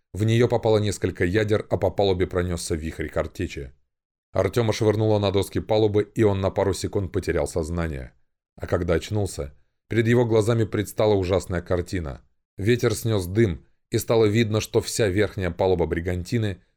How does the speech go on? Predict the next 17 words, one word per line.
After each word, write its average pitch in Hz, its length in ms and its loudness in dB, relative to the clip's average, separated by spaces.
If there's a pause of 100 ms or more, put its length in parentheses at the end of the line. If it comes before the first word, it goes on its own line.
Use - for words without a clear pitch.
усеяна 104 500 0
разорванными 85 560 0
телами, 80 520 -4 (220)
вперемешку 107 580 0
черными 104 440 2
и 101 60 0
белыми, 90 560 0 (240)
телами 117 340 2
его 107 300 2
бойцов 104 540 2
и 104 80 0
моряков. 92 580 0 (460)
Со - 180 -2
всех 95 220 -2
сторон 98 300 0
раздавались 85 520 0
стоны 90 380 -2